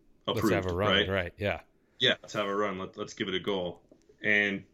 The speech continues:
Speaker 2: but that's kinda where, like, some of the other stuff kinda plays into fact where me and Audrey, being in a relationship,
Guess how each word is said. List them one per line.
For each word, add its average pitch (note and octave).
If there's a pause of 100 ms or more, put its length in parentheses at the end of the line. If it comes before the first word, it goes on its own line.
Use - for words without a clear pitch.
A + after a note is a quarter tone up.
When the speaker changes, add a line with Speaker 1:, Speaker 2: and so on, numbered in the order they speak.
(120)
Speaker 2:
but A2
that's A2+
kinda A2+
where, G#2+
like, G2 (1120)
some A#2
of G#2+
the G#2
other C3
stuff G2+
kinda G2+
plays G2+
into F#2+
fact F#2+
where F2+ (300)
me G#2
and F#2+
Audrey, G2 (240)
being G2+
in F#2+
a F#2+
relationship, F#2+